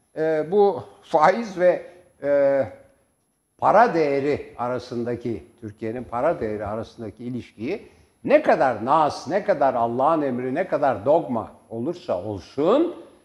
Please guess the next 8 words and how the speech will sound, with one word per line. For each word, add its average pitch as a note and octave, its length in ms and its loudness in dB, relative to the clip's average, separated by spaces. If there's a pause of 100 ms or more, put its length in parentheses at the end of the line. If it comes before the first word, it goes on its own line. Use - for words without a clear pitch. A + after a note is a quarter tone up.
(300)
yapılan G3+ 680 2 (500)
kararlar, C#3+ 640 0
yapılan C#3+ 520 0
deneyimler, C3 680 -2
yapılan C3 500 -2
tecrübeler C#3 640 -2
gösteriyor C#3 760 -4
ki C#4+ 280 -2